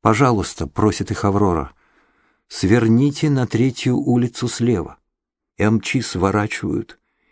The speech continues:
и оказываются перед зданием, в котором сохранился большой зал со стульями, столами, сценой.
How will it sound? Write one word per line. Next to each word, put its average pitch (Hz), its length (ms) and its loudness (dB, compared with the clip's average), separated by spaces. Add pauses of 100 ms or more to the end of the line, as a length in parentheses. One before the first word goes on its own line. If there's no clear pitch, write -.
(140)
и 90 60 -4
оказываются 110 840 0
перед 104 340 -2
зданием, 90 680 -2 (580)
в - 100 -20
котором 123 500 0
сохранился 113 800 -2
большой 98 500 0
зал 98 340 0
со 90 180 -4
стульями, 110 680 -2
столами, 95 680 -6 (380)
сценой. - 680 -6